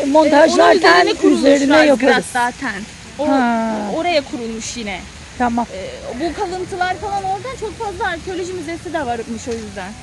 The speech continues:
Speaker 2: Hmm,
Speaker 1: Burada.
Speaker 2: buna ayrıca gün ayırmak
Speaker 1: Evet,
Speaker 2: lazım
Speaker 1: evet, o
Speaker 2: gezmek
Speaker 1: yüzden.
Speaker 2: için. Biz edit yaparken ben o arkeolojik şehri size yazarım. Bilgilendiririm arkadaşlar. Fotoğraflar çekindik.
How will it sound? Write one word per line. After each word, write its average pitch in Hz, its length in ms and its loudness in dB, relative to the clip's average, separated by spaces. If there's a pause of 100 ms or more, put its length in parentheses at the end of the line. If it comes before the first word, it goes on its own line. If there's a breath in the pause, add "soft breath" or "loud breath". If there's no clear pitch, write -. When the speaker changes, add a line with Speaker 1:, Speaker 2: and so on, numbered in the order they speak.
Speaker 2:
Hmm, 233 440 0
Speaker 1:
Burada. 220 100 0
Speaker 2:
buna 240 100 0
ayrıca 262 500 2
gün 262 280 0
ayırmak 226 420 0
Speaker 1:
Evet, 247 120 -6
Speaker 2:
lazım 202 420 -2
Speaker 1:
evet, 214 60 -4
o - 20 -2 (200)
Speaker 2:
gezmek 214 100 -6
Speaker 1:
yüzden. 208 260 -10
Speaker 2:
için. 294 160 -6 (420 loud breath)
Biz 277 240 2 (280)
edit 285 340 -2
yaparken 302 540 0
ben 285 100 2
o 277 140 2
arkeolojik 262 680 0
şehri 262 400 0
size 254 260 -2
yazarım. 240 440 0 (1000)
Bilgilendiririm 226 800 -2
arkadaşlar. 226 680 -2 (2750)
Fotoğraflar 233 680 -2
çekindik. 247 420 -2